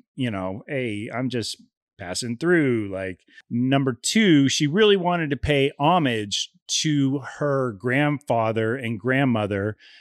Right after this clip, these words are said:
because I guess this was their house at some point. And number three, they'd obviously had some dirtbags staying there because there were instructions literally on every freaking light switch. Like,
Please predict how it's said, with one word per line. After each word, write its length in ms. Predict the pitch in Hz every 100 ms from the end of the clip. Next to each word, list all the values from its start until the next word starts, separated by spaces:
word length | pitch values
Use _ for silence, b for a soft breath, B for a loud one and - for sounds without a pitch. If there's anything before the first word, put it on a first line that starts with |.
| b
because 320 | 123 113 135
I 60 | 123
guess 240 | 135 -
this 180 | 165 131
was 300 | 120 135 120
their 180 | 127 113
house 460 | 104 131 117 101 -
at 180 | 107
some 200 | - 113
point. 360 | - 110 104 - B B B
And 180 | - 151
number 220 | 185 180
three, 640 | 156 - 196 165 139 131 160
they'd 200 | 151 147 - 175
obviously 520 | 185 196 196 175 156
had 200 | 160 139
some 180 | 135 120
dirtbags 520 | 139 131 110 110 98
staying 380 | - 113 110 113
there 160 | 110
because 400 | 107 117 151 120
there 160 | 127 180
were 100 | 196
instructions 800 | 156 143 - - 143 - 139 117
literally 640 | 120 127 143 147 143 147
on 300 | 143 123 120 -
every 500 | 139 131 123 139 139
freaking 640 | 131 - 135 120 127 123 110
light 240 | 113 107
switch. 460 | - 104 87 - b b b
Like, 220 | 120 113